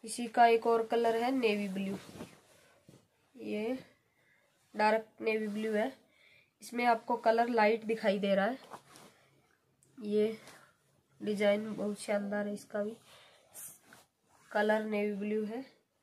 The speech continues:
सेम डिजाइन। और ये इसका दुपट्टा है, ये देखो, ये इसका दुपट्टा है, बहुत ही शानदार सूट है।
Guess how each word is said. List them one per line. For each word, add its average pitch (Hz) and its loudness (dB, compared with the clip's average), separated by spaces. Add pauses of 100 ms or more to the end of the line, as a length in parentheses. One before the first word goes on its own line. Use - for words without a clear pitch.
(160)
सेम 220 0
डिजाइन। 214 0 (840)
और 208 -4
ये 220 2
इसका 226 -2
दुपट्टा 190 -4
है, 185 -8 (4000)
ये 190 -10
देखो, - -14 (1800)
ये 214 -8
इसका 214 -8
दुपट्टा 202 -8
है, 208 0
बहुत 202 -6
ही 226 -8
शानदार 208 0
सूट 214 -8
है। 226 -6